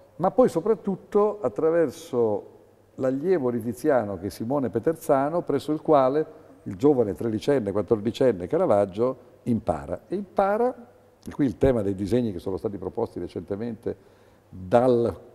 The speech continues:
fondo Peterzano, con l'intuizione discutibile rispetto ai risultati, ma intelligente rispetto al metodo, di vedere tra i disegni del maestro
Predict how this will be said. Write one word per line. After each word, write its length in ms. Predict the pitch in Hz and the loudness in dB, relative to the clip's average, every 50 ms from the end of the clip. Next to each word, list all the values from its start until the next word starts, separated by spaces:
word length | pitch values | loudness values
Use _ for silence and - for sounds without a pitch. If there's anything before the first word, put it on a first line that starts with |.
| - _ _ _ _ | -20 _ _ _ _
fondo 520 | _ - - - 147 151 151 147 131 120 110 | _ -6 4 6 6 6 6 2 0 0 0
Peterzano, 840 | - 104 - - 101 87 - - 131 120 104 90 80 85 85 80 - - | 0 0 0 0 -2 -2 0 2 2 2 2 2 -2 -6 -10 -12 -12 -10
con 220 | - - 127 123 120 | -4 -2 -2 0 0
l'intuizione 760 | 127 131 113 - 135 135 107 - - 180 175 135 95 85 80 - - - | -2 -4 -2 -2 -2 -2 -2 0 0 0 0 0 -2 -6 -12 -16 -18 -12
discutibile 760 | - 117 - - - 160 - 226 196 135 113 95 85 85 80 - - - _ _ _ _ _ _ - | -10 -10 -10 -6 -8 -4 -4 -2 -2 0 -2 -2 -2 -4 -6 -8 -12 -20 _ _ _ _ _ _ -8
rispetto 720 | 104 98 98 - - 123 123 120 - - - 120 117 117 - - | -6 -6 -6 0 4 6 6 6 4 2 4 6 6 6 4 0
ai 120 | 110 110 | 0 2
risultati, 800 | 110 110 95 104 113 101 - - 113 107 92 - - - - 87 | 2 2 2 2 0 0 0 0 0 0 0 -2 -4 -10 -10 -8
ma 320 | 87 95 110 123 123 113 - - - - _ _ | -6 -4 -2 0 0 -2 -4 -8 -18 -20 _ _
intelligente 720 | 123 101 - 131 123 127 117 - 170 165 139 113 - 107 | -8 -4 -2 -2 -2 -2 0 0 0 0 0 -2 -4 -6
rispetto 420 | 101 - - - - 113 - - 127 | -6 -6 -6 -6 -6 -6 -2 -2 -2
al 100 | 135 131 | -2 0
metodo, 540 | 127 117 101 - - 135 135 160 196 - - - | -2 -4 -4 -2 -4 -4 -2 -2 -4 -4 -6 -8
di 120 | 101 120 | -8 -4
vedere 480 | 123 143 143 170 165 139 101 95 90 - - - - - _ | -4 -2 0 2 2 2 2 2 -2 -4 -8 -18 -20 -12 _
tra 120 | - 120 117 | 0 2 2
i 60 | 117 | 2
disegni 260 | 107 120 170 165 131 | 2 0 0 0 2
del 140 | 113 117 127 | 0 0 0
maestro 720 | 151 160 120 104 98 - - - 147 165 185 - - - | 0 0 0 0 0 -2 -2 0 -2 -2 -2 -4 -12 -20